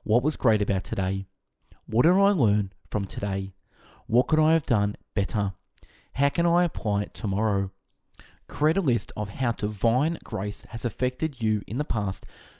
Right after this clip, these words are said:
to remind you to look out for it in the future. And last, celebrate all your achievements daily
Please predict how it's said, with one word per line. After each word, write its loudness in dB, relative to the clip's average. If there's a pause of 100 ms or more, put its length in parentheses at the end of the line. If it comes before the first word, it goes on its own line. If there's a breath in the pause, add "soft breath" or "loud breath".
to -4
remind 2
you 0 (260)
to 2
look 2
out 0
for 0
it -4
in -6
the -4
future. -4 (420)
And 2
last, 2 (320 soft breath)
celebrate 2
all 2
your 4
achievements -2
daily 0